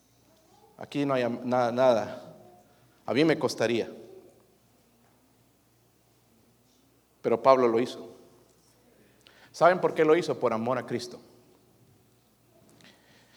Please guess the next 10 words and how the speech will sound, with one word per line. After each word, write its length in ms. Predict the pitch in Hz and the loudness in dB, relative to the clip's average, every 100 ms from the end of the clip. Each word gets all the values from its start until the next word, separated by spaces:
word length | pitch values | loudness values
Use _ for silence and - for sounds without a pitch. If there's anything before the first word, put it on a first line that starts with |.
| - - - - _ _ _ _ _ _ _ - | -20 -20 -20 -20 _ _ _ _ _ _ _ 0
Por 120 | 127 | 4
el 100 | 131 | 4
cual 240 | 165 175 | 8 8
dice, 220 | 156 160 156 | 8 4 6
"Lo 80 | |
he 40 | 147 | 4
perdido 340 | 151 143 139 | 4 6 6
tongo 260 | 151 147 139 | 6 6 4
y, 60 | 135 | 4
y 140 | 131 | -2